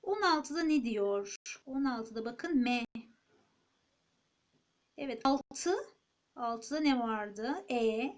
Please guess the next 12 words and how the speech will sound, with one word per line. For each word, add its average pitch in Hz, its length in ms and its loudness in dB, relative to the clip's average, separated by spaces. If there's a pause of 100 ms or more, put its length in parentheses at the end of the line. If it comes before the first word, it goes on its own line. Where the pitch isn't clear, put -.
(140)
Bakın 220 220 -12
altı, 214 460 -12
altıncı 254 720 4 (400)
alfabemizin 240 800 4
altıncı 247 540 2
harfi 247 500 0
E 262 320 6
harfi. - 640 -6 (300)
Alfabemizin 254 920 2
yirmi 254 360 4
birinci 285 460 4
harfi. 220 600 0